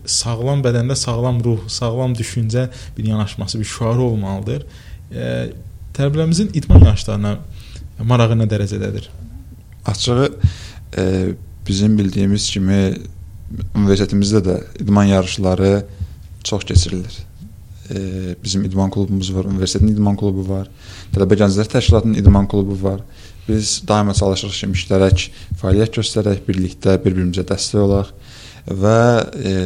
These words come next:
Speaker 2: təkcə universitetdə keçirilən yarışlardan deyil də,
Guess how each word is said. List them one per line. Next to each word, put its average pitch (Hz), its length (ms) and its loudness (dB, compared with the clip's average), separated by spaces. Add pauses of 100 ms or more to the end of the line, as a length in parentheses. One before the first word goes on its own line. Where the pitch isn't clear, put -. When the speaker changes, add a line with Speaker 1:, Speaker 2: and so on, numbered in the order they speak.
(120)
Speaker 2:
təkcə 127 540 0 (240)
universitetdə 101 640 -2
keçirilən 104 540 0
yarışlardan 98 580 0 (480)
deyil 98 400 2
də, 98 160 -2